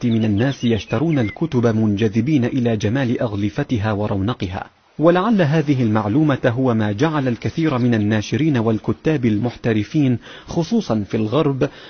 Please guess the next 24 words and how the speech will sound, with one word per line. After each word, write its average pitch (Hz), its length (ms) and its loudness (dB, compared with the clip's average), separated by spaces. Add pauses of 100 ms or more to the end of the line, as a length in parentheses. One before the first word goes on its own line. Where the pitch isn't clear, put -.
يعتنون 180 560 2
عناية 143 440 2
كبيرة 135 720 0
بشكل 123 680 -2
أغلفة 131 420 0
كتبهم. 107 800 0 (540)
والحقيقة 170 800 2
أننا 156 360 4
جميعا 135 420 2
ربما 120 500 2
وفي 107 280 -4
وقت 123 300 0
من 110 240 2
الأوقات 117 560 -2 (340)
اشترينا 196 520 4
كتابا 135 580 2 (160)
مخدوعين 175 760 4
بجمال 139 560 2
مظهره 135 460 0
الخارجي 127 720 0 (240)
أو 117 160 0
رونقه 127 640 2
وبريق 123 500 2
عنوانه 117 600 2